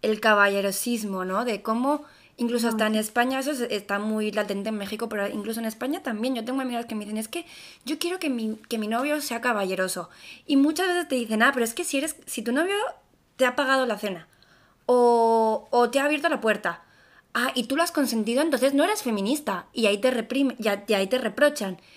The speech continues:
Speaker 1: Y lo
Speaker 2: Sí,
Speaker 1: que yo
Speaker 2: como que se desvirtúan los términos mucho, ¿no?
Speaker 1: Sí, y es una distorsión de términos, porque al final, eh, pues es lo que hablábamos tú y yo antes, o sea, tú puedes ser caballeroso, una persona es caballerosa, y a lo mejor simplemente no tiene nada que ver con el feminismo o el machismo, simplemente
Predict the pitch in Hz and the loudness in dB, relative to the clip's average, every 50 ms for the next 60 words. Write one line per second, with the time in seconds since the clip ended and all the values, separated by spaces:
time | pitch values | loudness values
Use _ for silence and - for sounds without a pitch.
0 | - - - - _ _ - 262 240 240 320 330 320 233 254 277 262 269 262 - | -20 -20 -20 -20 _ _ 0 4 6 8 8 8 8 8 8 8 8 8 6 6
1 | 254 254 - - 262 254 254 247 247 247 247 247 247 247 247 240 240 226 240 254 | 4 4 6 6 8 8 8 8 8 8 8 8 8 8 8 6 6 6 8 6
2 | 254 233 - 262 262 254 - - 285 302 302 285 269 254 240 240 233 - - 240 | 6 6 4 0 0 0 2 4 6 8 8 8 6 6 2 0 0 2 4 4
3 | 233 220 208 202 202 202 202 208 214 214 - 339 370 370 349 285 262 269 - - | 4 6 4 2 2 0 0 0 0 2 4 4 4 4 4 2 0 -2 -4 -4
4 | 254 262 277 285 294 320 302 - 381 392 403 415 403 381 330 - - - 214 196 | -2 2 4 4 4 4 4 2 0 0 2 2 2 2 0 0 0 0 0 0
5 | 202 208 - - 233 254 262 262 240 226 233 262 262 254 220 202 196 190 185 - | 0 0 0 2 2 2 2 2 0 2 4 2 2 2 2 0 -2 -2 -2 -2
6 | 214 208 214 214 220 214 226 226 226 240 262 311 392 - - - - - - - | -4 -2 -2 -2 -2 -2 0 0 2 2 2 2 -2 -6 -10 -20 -20 -20 -20 -20
7 | _ _ _ - - 262 254 247 240 240 233 226 220 208 - - - _ _ _ | _ _ _ 2 6 6 6 8 6 6 6 6 4 4 2 -2 -8 _ _ _
8 | _ _ _ _ _ _ _ _ _ _ _ _ - 254 240 247 285 320 330 320 | _ _ _ _ _ _ _ _ _ _ _ _ 2 4 4 4 6 4 4 4
9 | 285 269 262 254 254 254 247 - 254 240 247 269 349 392 262 220 196 196 196 208 | 4 4 6 6 4 4 0 0 2 4 4 4 4 4 2 0 0 0 0 0
10 | 196 202 - 254 247 302 311 320 311 302 - 262 254 254 269 262 247 220 208 196 | 0 0 -2 -4 0 2 2 2 2 2 0 -2 0 0 2 4 4 4 4 4
11 | 196 196 214 214 - 262 262 254 240 254 277 277 226 202 208 220 220 220 - 240 | 4 4 4 4 2 2 4 4 4 2 2 0 -2 -2 -2 -2 -2 0 0 2
12 | 226 214 208 196 190 190 196 196 196 233 233 240 254 240 226 220 220 226 226 226 | 2 4 4 2 2 0 0 0 2 2 2 2 2 2 2 2 2 0 -2 -2
13 | - 294 311 311 - 370 370 349 370 349 339 330 311 339 320 320 311 320 320 311 | -2 -2 -2 -2 -4 -4 -4 -2 -2 -2 -2 -2 -2 -2 -4 -2 -2 -2 0 0
14 | 311 302 294 285 269 269 277 277 262 240 214 226 220 220 226 240 240 240 254 247 | -2 -2 -2 -2 -2 -2 -2 -2 -2 -2 -2 -2 -2 0 -2 -2 -2 -2 -2 -4
15 | 233 226 220 214 214 214 - 311 285 233 208 - 233 247 247 277 269 269 277 277 | -4 -2 -2 -2 -2 -2 -2 -4 -2 -4 -4 -4 -6 -4 -2 0 0 0 0 0
16 | 285 294 294 | 0 -2 -2